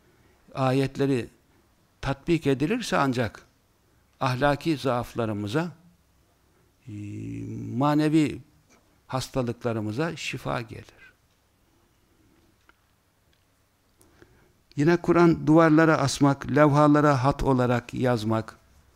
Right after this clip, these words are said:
e, için indirilmedi.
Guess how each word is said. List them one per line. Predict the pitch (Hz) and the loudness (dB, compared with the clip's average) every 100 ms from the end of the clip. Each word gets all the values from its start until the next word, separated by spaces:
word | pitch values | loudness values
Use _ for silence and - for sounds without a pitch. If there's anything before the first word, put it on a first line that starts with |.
| _ _ _ _ _ - | _ _ _ _ _ -14
e, | 107 107 | -10 -8
için | 110 - 135 151 143 - 156 - - - | -8 -8 -6 -2 -2 -4 -14 -18 -18 -14
indirilmedi. | 131 120 113 110 107 95 92 | -8 -6 -4 -2 0 -2 -4